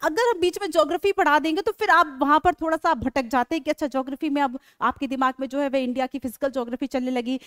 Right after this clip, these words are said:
हिमालय चलने लगा, उसके जो डाइवर्जन है, वो सारी चीजें आने लगी। तो अच्छा, ये है कि एक एक सब्जेक्ट को हम कंफर्म करते हैं, ठीक है। हमें चलना भी इसी तरह से था, and आप बच्चों को बताना था, सुप्रभात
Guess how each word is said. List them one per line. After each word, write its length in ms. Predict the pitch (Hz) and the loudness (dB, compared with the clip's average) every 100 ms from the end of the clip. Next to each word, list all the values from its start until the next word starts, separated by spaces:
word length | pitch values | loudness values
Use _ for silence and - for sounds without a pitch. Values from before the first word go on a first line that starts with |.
| - | -2
हिमालय 360 | 269 254 247 277 | 2 4 4 2
चलने 280 | 262 254 247 | 0 0 2
लगा, 240 | 247 247 | 2 0
उसके 320 | 262 - 277 - _ | -2 -4 -6 -6 _
जो 80 | 277 | 0
डाइवर्जन 480 | 247 233 262 285 285 | 2 4 2 0 -2
है, 80 | 262 | -2
वो 120 | 320 | -2
सारी 260 | 311 254 | 0 -2
चीजें 240 | 240 233 214 | -2 -4 -4
आने 180 | 180 185 | -4 -4
लगी। 240 | 196 320 - _ | -6 -8 -8 _
तो 60 | 415 | -10
अच्छा, 240 | 240 - | -8 -8
ये 200 | 359 370 | -2 0
है 120 | 359 392 | 2 -2
कि 180 | 339 - | -6 -4
एक 180 | 381 427 | -2 -2
एक 100 | - | -2
सब्जेक्ट 400 | 294 240 277 - | -4 -4 -4 -4
को 100 | 262 | -4
हम 100 | 247 | -2
कंफर्म 360 | 240 220 302 | -2 0 0
करते 260 | 320 302 339 | 0 -2 -2
हैं, 140 | 415 - | -2 -2
ठीक 140 | 349 359 | -4 -2
है। 60 | |
हमें 180 | 294 302 | 0 2
चलना 300 | 311 294 359 | 2 2 2
भी 100 | 370 | 2
इसी 140 | 349 | -2
तरह 220 | 330 339 349 | 0 0 0
से 140 | 359 | 0
था, 200 | 403 466 - _ - | 0 0 -4 _ -2
and 100 | 247 | 2
आप 120 | 254 | 2
बच्चों 260 | 269 - 302 | 2 -2 -2
को 100 | 254 | 0
बताना 360 | 262 269 302 | 2 2 0
था, 120 | 466 | 0
सुप्रभात 460 | 466 440 302 247 | -2 -2 -2 0